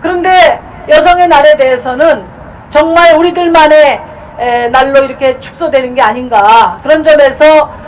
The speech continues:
여성계가 오래전부터, 어, 요청해 왔던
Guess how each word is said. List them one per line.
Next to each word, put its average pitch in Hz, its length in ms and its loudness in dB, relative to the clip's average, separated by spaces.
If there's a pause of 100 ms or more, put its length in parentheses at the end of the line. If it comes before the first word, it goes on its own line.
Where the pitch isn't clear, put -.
(160)
여성계가 311 640 2
오래전부터, 339 1000 0 (380)
어, 254 340 2
요청해 294 380 0
왔던 262 600 0